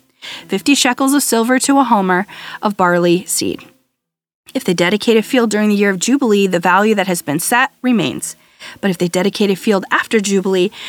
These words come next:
the priest will determine the value according to the number of years that remain until the next year of Jubilee, and its set value will be reduced. If the one who dedicates the field wishes to redeem it,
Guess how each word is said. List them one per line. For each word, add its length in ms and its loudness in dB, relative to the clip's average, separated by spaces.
the 60 -4
priest 300 -2
will 80 0
determine 460 2
the 60 0
value 380 4
according 380 -2
to 100 -4
the 60 -2
number 300 2
of 100 0
years 300 0
that 120 -4
remain 540 0
until 300 0
the 80 0
next 280 -4
year 80 0
of 80 -2
Jubilee, 480 0
and 120 0
its 160 -4
set 240 -2
value 340 2
will 120 0
be 160 -2
reduced. 560 -6
If 160 -2
the 120 2
one 220 4
who 100 2
dedicates 520 0
the 120 -6
field 360 -2
wishes 360 -2
to 100 -4
redeem 380 4
it, 180 0